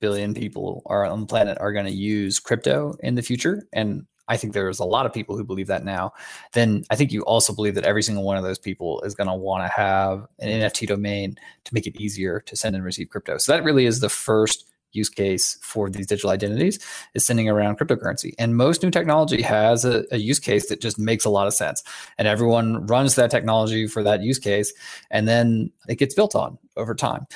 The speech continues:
That's what I think is happening with N F T domains right now. It's great. I mean, worst case, if not all of these things come true, some of them will, uh, but I do think ultimately that, like, definitely it's going to be used for payments. So you can't go wrong just having an N F T domain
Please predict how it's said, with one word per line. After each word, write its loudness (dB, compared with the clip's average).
That's 0
what 2
I 4
think 0
is -2
happening 2
with -2
N -2
F -2
T -4
domains -2
right 2
now. 0
It's -4
great. 0
I -4
mean, -4
worst 0
case, 2
if -6
not 0
all 4
of 0
these 0
things -4
come -2
true, 2
some 0
of -2
them 0
will, 2
uh, -4
but 0
I 4
do 2
think -2
ultimately -4
that, -10
like, -14
definitely 2
it's -2
going -2
to -4
be -4
used -4
for -8
payments. -6
So -6
you -10
can't 0
go 4
wrong 2
just -6
having 0
an -2
N -2
F -4
T -10
domain -2